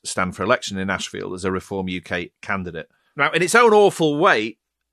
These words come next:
this would be perfect branding for Reform U K, wouldn't it? They'd be able to say, "Well, we've got our first M P because the Liberal establishment can't cope with the truth." I can imagine them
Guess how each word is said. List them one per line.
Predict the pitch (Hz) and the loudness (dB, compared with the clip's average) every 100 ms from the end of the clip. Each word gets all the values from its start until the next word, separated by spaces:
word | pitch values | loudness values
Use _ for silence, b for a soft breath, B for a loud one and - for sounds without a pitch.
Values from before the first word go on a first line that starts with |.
| - | -4
this | 156 170 | -2 0
would | 156 139 | 0 0
be | 139 | -4
perfect | - - 160 135 135 | -2 2 2 2 -2
branding | 101 143 202 180 92 | 2 2 2 -2 -6
for | 101 | -6
Reform | 95 101 87 | -6 -6 -10
U | - | -12
K, | 85 90 | -10 -8
wouldn't | 117 139 | -6 -6
it? | 82 - | -6 -2
They'd | 104 | 0
be | 123 | 2
able | 117 | 0
to | 107 | 0
say, | - 110 | -2 0
"Well, | 110 | 2
we've | 110 135 | 0 0
got | 143 | 2
our | 113 | 0
first | - 123 110 | 0 0 0
M | 113 107 | -2 -2
P | 110 107 | -4 -4
because | - 110 95 | -4 -4 -2
the | |
Liberal | 110 101 104 | -4 -2 -4
establishment | 104 104 95 98 101 98 _ | -2 -2 -2 -6 -10 -14 _
can't | 110 101 | -8 -6
cope | 98 117 | -6 -6
with | 123 | -6
the | 135 | -8
truth." | - 127 - | -6 -6 -6
I | 92 | -8
can | 120 | -6
imagine | 120 120 - 104 | -2 -2 -2 -8
them | 95 | -10